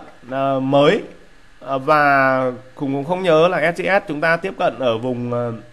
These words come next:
hình như đây này, bắt đầu phân tích. Ờ, sau một cái giai đoạn mà nó, sau một cái giai đoạn mà nó bứt ngang, đi ngang ở đây và nó bứt được, nó bứt được cái vùng, ờ, sáu mươi tư ở đây,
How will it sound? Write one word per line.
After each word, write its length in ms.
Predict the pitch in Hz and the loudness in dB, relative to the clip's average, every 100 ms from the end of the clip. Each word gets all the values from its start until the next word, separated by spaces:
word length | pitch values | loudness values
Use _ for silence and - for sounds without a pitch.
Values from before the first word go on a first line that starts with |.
| - - - - - - | -20 -20 -20 -20 -18 -8
hình 120 | 135 | -4
như 100 | 147 | 0
đây 120 | 165 | 0
này, 100 | 160 160 | 0 0
bắt 140 | 170 | 2
đầu 120 | 156 | 2
phân 140 | 151 156 | 2 -2
tích. 260 | 202 - - - - - - | -4 -6 -20 -20 -20 -12 0
Ờ, 160 | 127 | 2
sau 260 | 131 202 208 | 4 4 4
một 180 | 175 139 | 2 0
cái 120 | 151 | 0
giai 200 | 175 185 | 2 2
đoạn 260 | 185 170 120 | 2 0 -4
mà 440 | 123 123 127 127 123 | -10 -6 -2 0 2
nó, 440 | 117 123 151 180 180 - - | 2 2 2 -2 -8 -18 -12
sau 220 | - 190 | -2 0
một 140 | 185 175 | 0 -2
cái 100 | 151 | -2
giai 140 | 170 | -2
đoạn 280 | 175 156 117 | 0 -2 -4
mà 80 | 123 | -4
nó 140 | 120 | -4
bứt 200 | 156 196 | -4 -6
ngang, 360 | 185 185 180 175 156 | -2 0 0 -4 -8
đi 100 | 160 | -6
ngang 260 | 175 180 147 | -2 -2 0
ở 40 | |
đây 220 | 143 170 | 0 0
và 140 | 147 127 | 0 -2
nó 120 | 123 | -2
bứt 280 | 165 208 175 | -4 -6 -2
được, 240 | 165 - - - - - | -2 -2 -10 -20 -20 -12
nó 100 | 120 | -8
bứt 220 | 175 170 | -8 -2
được 280 | 170 135 - | -2 -2 -2
cái 200 | 120 131 | -4 -2
vùng, 400 | 160 151 131 123 | -2 -4 -2 -4
ờ, 120 | 117 | -4
sáu 280 | - 117 123 | -6 -6 -6
mươi 160 | 160 165 - - | -6 -12 -16 -6
tư 180 | 208 185 | -2 0
ở 60 | |
đây, 200 | 156 170 | 2 2